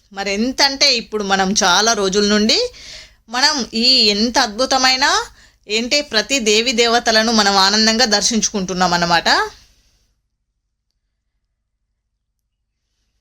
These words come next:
అందరూ కూడా ఇరవై రెండో తేదీ మనకి అయోధ్యకు అంతకంటే ముందే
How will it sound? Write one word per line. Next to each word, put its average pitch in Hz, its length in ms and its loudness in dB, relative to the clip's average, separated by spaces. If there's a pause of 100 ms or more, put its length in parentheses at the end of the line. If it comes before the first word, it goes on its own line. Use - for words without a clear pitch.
(1000)
అందరూ 269 480 0
కూడా 269 240 2
ఇరవై 240 340 2
రెండో 254 340 2
తేదీ 220 500 0 (400)
మనకి 202 340 -2
అయోధ్యకు 220 600 0
అంతకంటే 240 580 -2
ముందే 226 420 2